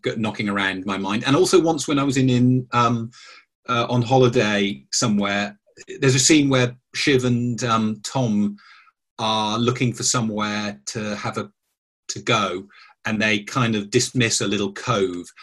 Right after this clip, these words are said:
and I s-, that, because it has some sea urchins or something, and that, I was on a little cove, and some v-,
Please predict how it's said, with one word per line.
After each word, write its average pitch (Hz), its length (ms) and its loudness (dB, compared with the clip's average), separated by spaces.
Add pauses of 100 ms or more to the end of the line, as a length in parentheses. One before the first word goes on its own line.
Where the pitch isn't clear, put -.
(120)
and 110 80 -4
I 113 60 0
s-, - 400 0
that, 123 200 0 (400)
because 120 200 0
it 117 60 0
has 101 120 -4
some 120 120 -4
sea 104 280 0
urchins 92 320 -10
or 95 60 -4
something, 95 380 -10 (340)
and 113 260 -4
that, 139 260 0 (140)
I 131 120 0
was 123 200 2
on 110 220 -2
a 104 60 0
little 104 200 -4
cove, 101 340 -2
and 101 100 -2
some 104 200 -4
v-, 113 180 -10